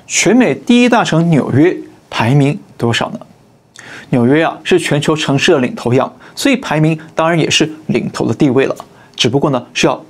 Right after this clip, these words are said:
倒过来看，纽约排名一百八十二名，敬陪末座。不论是在就业机会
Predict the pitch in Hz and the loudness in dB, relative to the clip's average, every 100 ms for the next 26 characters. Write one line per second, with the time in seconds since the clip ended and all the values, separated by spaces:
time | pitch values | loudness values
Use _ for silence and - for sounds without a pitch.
0 | - 233 127 - - - 143 - _ - | -2 0 0 -6 -8 -6 -8 -8 _ -20
1 | _ - - 151 143 - 185 175 175 - | _ -20 -2 2 4 2 0 0 -2 -6
2 | - - 247 208 - - 139 135 - 120 | -10 0 2 2 -2 -4 -2 -2 -2 -4
3 | - - - - 208 123 - 120 113 117 | -4 -10 -10 -2 0 0 -2 0 2 2
4 | 101 147 - - - - - - - 226 | 2 -2 -2 -20 -20 -20 -20 -14 -2 2
5 | 240 220 214 185 160 - 233 180 160 185 | 2 2 2 0 0 2 4 2 2 0
6 | 220 180 | 2 0